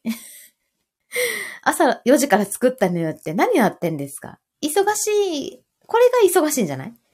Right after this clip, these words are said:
これで忙しいんじゃない？スタイフが仕事になって忙しいんじゃないですか？お疲れ様です。笑わせてもらいました。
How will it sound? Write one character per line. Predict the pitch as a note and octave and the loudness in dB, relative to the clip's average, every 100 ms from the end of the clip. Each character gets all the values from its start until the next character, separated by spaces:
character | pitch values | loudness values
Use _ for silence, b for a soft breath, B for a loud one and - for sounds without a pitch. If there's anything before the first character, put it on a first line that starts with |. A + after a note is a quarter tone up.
| _ _ _ | _ _ _
こ | F#4+ | 2
れ | G4 | 4
で | G4 G#4 | 4 4
忙 | F4 - G3+ | 4 2 0
し | E3+ | -2
い | |
ん | |
じ | D#3 | -6
ゃ | |
な | C#3+ | -8
い？ | D3 - _ | -12 -16 _
ス | - | -6
タ | - F4 | 0 0
イ | |
フ | F4 | 0
が | E4+ D4 | -4 -4
仕 | C#4+ | -4
事 | C#4+ C#4 | -4 -4
に | C4 | -4
な | B3+ | -8
っ | |
て | A#3+ | -10
忙 | D3 D#3+ | -10 -10
し | D#3+ D3+ | -10 -10
い | |
ん | C#3+ | -12
じ | |
ゃ | D3 | -14
な | C#3+ | -14
い | |
で | C#3 | -16
す | - | -18
か？ | - - B B B | -18 -20 B B B
お | - | -20
疲 | - - | -16 -10
れ | D#3 | -10
様 | D3+ D#3+ D#3 | -10 -10 -10
で | F3 | -10
す。 | - | -6
笑 | E3+ F3+ | -4 -4
わ | F3 | -4
せ | F3 F3 | -6 -8
て | E3+ E3+ | -8 -8
も | E3+ | -8
ら | E3+ E3+ | -8 -10
い | |
ま | E3 F3 | -10 -12
し | - | -12
た。 | - | -14